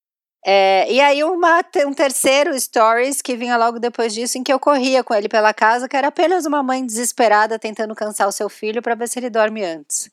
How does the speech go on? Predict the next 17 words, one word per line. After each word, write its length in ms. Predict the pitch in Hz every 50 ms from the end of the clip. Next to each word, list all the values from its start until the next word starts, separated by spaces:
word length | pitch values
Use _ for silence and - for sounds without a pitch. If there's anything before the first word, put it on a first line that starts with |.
| _ _ _ _ _ _ _ _ -
E 120 | 180 180 185
aí 180 | 185 185 185 196
eu 80 | 208
recebi 760 | 208 214 196 - 214 196 185 185 202 202 196 190 190 185 180 - -
a 80 | - 180
segun-, 440 | - 196 180 180 196 202 185 180 175
a 80 | - -
seguinte 360 | - - 180 196 202 - 214
mensagem. 600 | 208 202 196 - 185 170 160 160 156 151 156 156 _ _ _ _ _ _ _ _ _ _ _ _ _ _ _ _ _ _ _ -
"Você 240 | 160 190 - - 202
brinca 320 | 180 220 254 262 262 240
com 100 | - 214
seu 160 | - - 202
filho 240 | - - 208 202 202 185
o 40 |
dia 180 | 170 165 190 208
inteiro? 640 | 226 240 - - 190 180 185 196 196 170 147 147